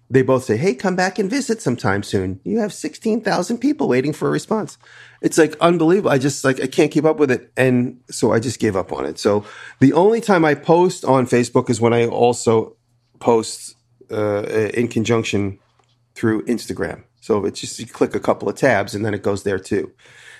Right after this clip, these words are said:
And just talking about how things have fallen off. When I go on Instagram now, I'll put a post, I'll get a hundred comments on a post. When I, that post at the same exact time post to Facebook, it gets three comments.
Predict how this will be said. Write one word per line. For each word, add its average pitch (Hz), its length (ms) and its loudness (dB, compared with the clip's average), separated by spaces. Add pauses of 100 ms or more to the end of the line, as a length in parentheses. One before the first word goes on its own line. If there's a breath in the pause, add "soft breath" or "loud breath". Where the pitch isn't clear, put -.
(100)
And 107 460 0 (880 soft breath)
just 143 160 -4
talking 156 260 4
about 131 220 2
how 127 100 4
things 131 280 0
have 123 120 0
fallen 123 320 2
off. 95 380 -4 (320)
When 143 280 2
I 156 140 2
go 156 240 2
on 139 220 0
Instagram 123 680 0
now, 110 360 -2 (340)
I'll 139 100 4
put 139 160 0
a 120 40 -2
post, 123 360 0
I'll 131 80 2
get 135 320 -2
a - 40 -10
hundred 135 300 -2
comments 117 440 -2
on 98 80 -2
a 95 40 -6
post. - 440 -6 (380 soft breath)
When 131 140 2
I, 123 120 0 (340)
that - 220 0
post 147 320 2 (240)
at - 100 -4
the 113 80 -4
same 143 260 2
exact 131 300 0
time 123 180 0
post 120 280 -2
to 120 40 -4
Facebook, 151 480 0
it 120 120 -6
gets 113 180 -2
three - 240 -6
comments. 87 600 -6